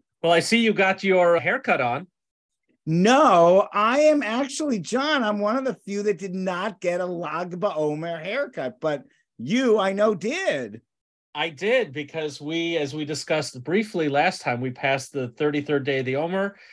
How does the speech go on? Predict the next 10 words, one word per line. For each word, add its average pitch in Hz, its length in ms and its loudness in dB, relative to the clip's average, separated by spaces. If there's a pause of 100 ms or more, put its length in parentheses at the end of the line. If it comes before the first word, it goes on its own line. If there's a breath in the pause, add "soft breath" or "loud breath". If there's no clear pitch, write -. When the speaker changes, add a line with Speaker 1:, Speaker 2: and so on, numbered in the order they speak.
(160 loud breath)
Speaker 1:
which 127 340 -10
means 135 460 -2
the, 120 400 -2
the 110 80 -4
plague 156 560 -2 (340 loud breath)
of 120 160 -6
the 123 80 -6
killing 143 400 4
of 127 140 2
the, 120 260 4